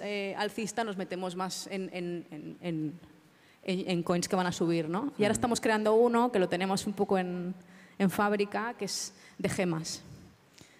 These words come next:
Speaker 1: que es un token de hype total. Entonces, eh, se inde-, es un token que contiene unas diez cripto que las, las estamos, lo estamos haciendo con unos chicos que tienen también inteligencia artificial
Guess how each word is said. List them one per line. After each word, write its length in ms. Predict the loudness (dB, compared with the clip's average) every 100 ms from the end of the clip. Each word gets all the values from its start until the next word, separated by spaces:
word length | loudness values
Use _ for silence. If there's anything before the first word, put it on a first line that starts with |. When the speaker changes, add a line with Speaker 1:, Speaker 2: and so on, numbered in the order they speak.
| _
Speaker 1:
que 120 | 0 0
es 220 | 0 -2
un 200 | -2 0
token 500 | 0 0 -2 -2 -2
de 80 | -4
hype 320 | 0 -2 0
total. 320 | -2 -2 -2 -8 -14 -20 -12
Entonces, 480 | -8 -6 -2 0 0
eh, 480 | -2 -2 -4 -6 -8 -12 -20 -20 -10
se 180 | -4
inde-, 260 | -2 -2 -4
es 240 | -4 -4 -4
un 100 | -2
token 300 | 0 0 0
que 80 |
contiene 680 | 0 -2 0 0 2 0 -2 0
unas 340 | 0 0 0
diez 160 | 0 0
cripto 320 | -2 2 0
que 320 | 2 -2 -4
las, 320 | -4 -4 -6 -12 -8
las 160 | -8
estamos, 460 | -4 -2 0 0 0
lo 200 | -4 -6
estamos 220 | -4 -2
haciendo 220 | 2 2
con 100 | 4
unos 220 | 4 2
chicos 340 | 2 2 2 0
que 80 | 0
tienen 260 | 2 2
también 360 | 2 2 2 2
inteligencia 400 | 0 -2 0 -2
artificial 560 | -2 -2 0 2 2